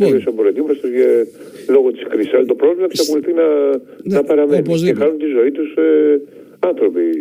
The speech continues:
Speaker 1: γι' αυτό. Επομένως, δεν πρέπει να ρωτήσουμε για αυτό το πράγμα.
Speaker 2: Σωστά.
Speaker 1: Και όλα τα υπόλοιπα, για τα τεστ, για, για αυτά, όλα.
Speaker 2: Στέλιο,
Speaker 1: Δεν μπορεί μόνο
Speaker 2: κλείνουμε
Speaker 1: να,
Speaker 2: εδώ.
Speaker 1: γιατί, αλλά επειδή τους πονάει πάρα πολύ ο ρωτής, γιατί, γιατί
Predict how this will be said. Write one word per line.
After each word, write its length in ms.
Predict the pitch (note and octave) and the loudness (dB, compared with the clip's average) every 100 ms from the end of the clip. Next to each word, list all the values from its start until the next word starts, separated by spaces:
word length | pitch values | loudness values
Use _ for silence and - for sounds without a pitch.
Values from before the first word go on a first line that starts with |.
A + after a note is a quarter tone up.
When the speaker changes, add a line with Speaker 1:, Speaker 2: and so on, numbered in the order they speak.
| - | -4
Speaker 1:
γι' 60 | |
αυτό. 200 | C3 - | -4 0
Επομένως, 320 | G2+ A2+ D3+ C3+ | 2 4 2 2
δεν 120 | A2+ | 2
πρέπει 180 | A2+ G#2+ | 2 2
να 60 | |
ρωτήσουμε 420 | G2 - G#2 G#2 G2 | 0 -2 -6 -4 -4
για 80 | F#2+ | -2
αυτό 80 | G#2 | -2
το 20 | G2+ | 0
πράγμα. 220 | C3 F#2+ - - - | 0 -2 -6 -12 -14
Speaker 2:
Σωστά. 140 | - E3 D#3 | -6 0 2
Speaker 1:
Και 60 | |
όλα 80 | E3+ | 2
τα 80 | C3+ | 0
υπόλοιπα, 360 | A2 C3+ C#3 G#2 | 0 0 0 0
για 120 | G2 | 0
τα 120 | F#2+ | -2
τεστ, 340 | - B2 C#3+ A2+ G2+ | 2 2 0 -2 0
για, 120 | F#2+ F2+ E2+ | 2 0 -2
για 80 | F#2 | -8
αυτά, 180 | - C#3+ A#2 G#2+ C3 | -2 0 2 2 0
όλα. 120 | A#2 - - - - | -2 -4 -18 -20 -16
Speaker 2:
Στέλιο, 400 | - - F#3+ G#3 | -6 0 2 4
Speaker 1:
Δεν 100 | G3 | 2
μπορεί 180 | F#3 E3+ | 2 0
μόνο 340 | D3+ D3 C#3+ | 0 2 2
Speaker 2:
κλείνουμε 360 | B2 F#3 G#3 G#3 | 0 0 0 0
Speaker 1:
να, 60 | G3 | 0
Speaker 2:
εδώ. 140 | F3 | 0
Speaker 1:
γιατί, 220 | F3+ - - | 0 -2 -2
αλλά 160 | D#3 | 0
επειδή 300 | C#3 C3+ E3+ | 0 -2 -4
τους 120 | F3 - | -6 -2
πονάει 300 | D#3 D#3 E3+ | 0 2 0
πάρα 240 | F#3 F#3+ | 0 0
πολύ 160 | C#3 C#3+ | 0 0
ο 40 | |
ρωτής, 220 | D3 D3+ D#3+ | 0 -2 -2
γιατί, 240 | E3 D#3+ | -2 -2
γιατί 300 | E3+ B2 F#3+ | -2 -2 -2